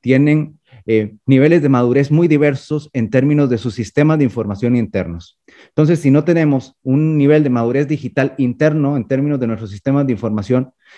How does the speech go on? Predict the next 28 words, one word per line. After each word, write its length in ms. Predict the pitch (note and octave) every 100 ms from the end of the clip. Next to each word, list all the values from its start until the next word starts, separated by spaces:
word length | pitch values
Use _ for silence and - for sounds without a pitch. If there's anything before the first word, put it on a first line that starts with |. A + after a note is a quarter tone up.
| _
pues, 240 | B2 A#2+ -
eh, 140 | C3+ A#2
le 60 | A#2+
estamos 300 | D#3+ D#3+ D3+
pidiendo 300 | C#3+ C#3+ C#3+
mucho 200 | C#3+ C#3+
a 20 |
las 120 | A2+
instituciones 600 | A#2 A#2+ A2+ G#2+ B2+ C#3
en 80 | A2+
términos 340 | A#2 B2+ B2+
de 80 | A2
que 100 | G#2+
generen 360 | G2 A2+ B2 A#2+
datos 260 | B2 C3+
de 80 | A#2
calidad 340 | G#2+ G2 G#2 G#2+
para 160 | A2
ir 80 | A2+
a 80 | A2
publicar 440 | A#2 G2 F#2+ G#2
un 100 | F#2+
portal. 320 | F#2+ - C2+ -
Estamos 360 | F#2 A2 G#2+ G#2+
pidiendo, 480 | G#2+ G2 F#2+ G#2 -
eh, 180 | F#2+ D2
muchísimo, 460 | - G2 G#2+ - D2+ _
¿verdad? 220 | F2+ G#2